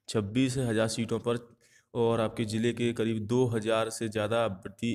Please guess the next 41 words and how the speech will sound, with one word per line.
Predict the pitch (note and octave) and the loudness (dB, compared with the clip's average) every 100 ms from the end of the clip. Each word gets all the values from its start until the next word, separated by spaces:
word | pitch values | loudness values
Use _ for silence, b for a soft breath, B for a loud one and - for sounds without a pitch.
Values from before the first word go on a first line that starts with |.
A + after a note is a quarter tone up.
| A#2 | 0
एक | A#2 A2 | 0 0
लाख | G#2+ A2+ A2+ | 0 -2 -2
बीस | B2 G#2+ C3 A2 | -4 0 0 2
हज़ार, | G#2+ G#2+ | 0 0
माफ़ | G2 G2+ | -2 -6
कीजिएगा, | - G2+ G#2+ A#2+ - - | -6 -6 -2 -2 -4 -14
विद्यार्थी | G2+ G#2 G#2 - A2+ | -10 -4 -4 -4 -8
सीट | - A2+ G#2+ | -6 -4 -2
आवंटन | G2+ G2+ G2 G#2 | -2 -4 -6 -4
का | G#2+ | -2
इंतजार | G#2+ F#2+ G#2+ G2 | -4 -2 -2 -2
कर | G2 | -4
रहे | F#2 F#2+ | -4 -4
हैं। | F#2+ G2 F2 _ _ - B B B B2 | -4 -4 -6 _ _ -20 B B B 0
हालांकि | B2+ C#3 | 2 4
दोस्तों, | D3 C#3+ C#3 | 4 4 2
इसमें | C#3+ C#3 C3+ | 0 0 0
आपकी | B2+ C#3 C#3+ | 0 -2 0
कॉलेज | B2 A#2 B2 B2 C3 B2+ | 2 4 4 2 2 2
बढ़ोतरी | A2 A2 B2+ A#2 | 0 -4 -2 -2
भी | A#2+ B2 | 2 0
हो | - A#2 | 0 -4
सकती | B2+ A#2+ B2 | -4 -4 -2
है, | A#2+ B2+ B2 | 0 0 0
या | A2 | 0
तो | A2+ | -2
सेकंड | - A2 A2 | -2 0 0
लिस्ट | A2+ A2 | -2 -2
से | A#2+ | -4
पहले | G#2+ A2+ | -2 -2
या | A#2 | -2
फर्स्ट | A2+ G#2+ G#2 | -2 -6 -6
लिस्ट | A2 - | -8 -8
से | |
पहले | A2+ G#2+ G#2+ | -2 0 0
भी | G#2+ | -2
स-, | A2 - - | -6 -10 -10
सीट | - G#2+ | -10 -4
बढ़ | G#2+ | -2
सकती | G#2+ A2 - A2+ | -2 -4 -4 -4
हैं। | A#2+ | -4